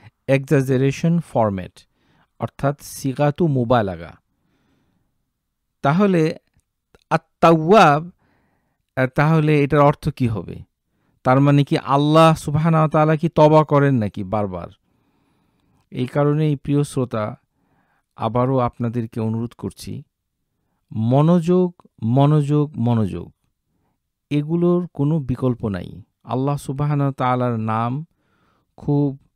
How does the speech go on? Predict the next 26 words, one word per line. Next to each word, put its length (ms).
মন 440
দিয়ে 380
বুঝতে 340
হবে 360
এবং 240
পরিশ্রম 560
করতে 360
হবে 240
বোঝার 520
জন্য 420
যে 240
কিভাবে 600
কি 200
শব্দে 520
আল্লাহ 300
ব্যবহার 380
করছেন। 440
তো 120
আপনি 360
যদি 380
আর 300
রাজ্জাক, 720
আল 200
ওয়াহাব, 760
আল 160
গাফফার, 680